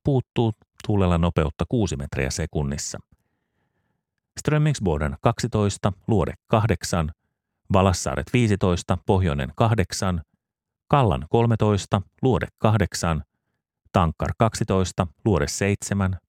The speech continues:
pilvistä, näkyvyyttä viisikymmentä kilometriä.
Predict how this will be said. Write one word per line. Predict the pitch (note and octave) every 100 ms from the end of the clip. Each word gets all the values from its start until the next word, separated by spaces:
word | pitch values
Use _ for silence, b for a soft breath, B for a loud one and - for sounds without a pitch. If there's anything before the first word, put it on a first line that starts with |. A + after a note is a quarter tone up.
| -
pilvistä, | F#2+ F#2 F#2 - G2+ F2+
näkyvyyttä | E2 D2 C#2+ C#2 - -
viisikymmentä | G2 A2+ G#2+ G2 F2+ -
kilometriä. | F2+ E2 D#2+ E2 D#2